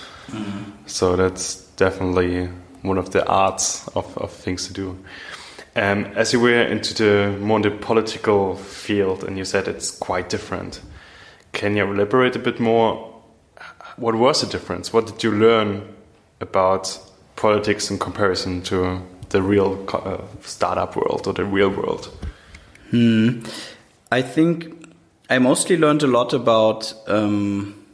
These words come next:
Speaker 1: networks and people again, and how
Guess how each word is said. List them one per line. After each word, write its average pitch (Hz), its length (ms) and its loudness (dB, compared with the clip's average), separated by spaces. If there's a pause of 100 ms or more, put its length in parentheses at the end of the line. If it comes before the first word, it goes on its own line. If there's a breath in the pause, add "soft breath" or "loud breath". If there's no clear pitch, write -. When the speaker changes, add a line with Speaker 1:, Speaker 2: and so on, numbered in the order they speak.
(1300 loud breath)
Speaker 1:
networks 147 580 2
and 117 140 -2
people 151 260 -2
again, 180 460 0
and 117 220 -2
how 113 400 0